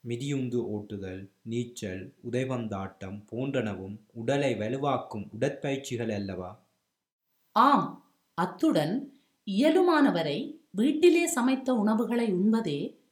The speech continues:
Speaker 2: எமது உடல் நலத்துக்கு நல்லது. அத்தோடு நாம் வாழும் சூழலையும் சுத்தமாக வைத்திருப்பதோடு இயற்கை வளங்களையும் பேணி நோயற்ற வாழ்வை வாழ்வோம்.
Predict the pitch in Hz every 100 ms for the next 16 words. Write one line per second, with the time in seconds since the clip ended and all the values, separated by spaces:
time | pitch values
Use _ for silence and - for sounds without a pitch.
0 | _ - 202 269 277 202 220 320 311 196
1 | 240 285 - 262 - 349 220 214 254 147
2 | 135 _ _ _ _ _ _ _ 170 196
3 | - 359 277 - - - _ _ _ 196
4 | 247 294 247 202 202 190 185 - 175 175
5 | 180 196 196 254 - - _ _ - 254
6 | - - 415 381 - 269 185 208 302 302
7 | - 277 214 147 143 - - _ _ -
8 | 214 330 381 - 392 226 208 285 294 294
9 | 277 349 - - 208 202 277 196 139 -
10 | _ _ - 190 247 339 359 359 208 180
11 | 175 151 196 262 180 226 170 139